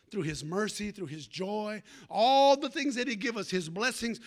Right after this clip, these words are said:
we also receive the world's, uh, hatred and the world's rejection.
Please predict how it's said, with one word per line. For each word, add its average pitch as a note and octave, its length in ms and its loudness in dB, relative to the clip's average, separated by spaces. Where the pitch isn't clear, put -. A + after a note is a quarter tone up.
we G#3 140 0
also B3+ 440 6
receive G#3 400 0
the G3 80 -4
world's, A3 520 2
uh, G3 80 -4
hatred E3 680 -4
and F#3+ 160 0
the F3+ 60 0
world's F3 500 0
rejection. D#3 640 -6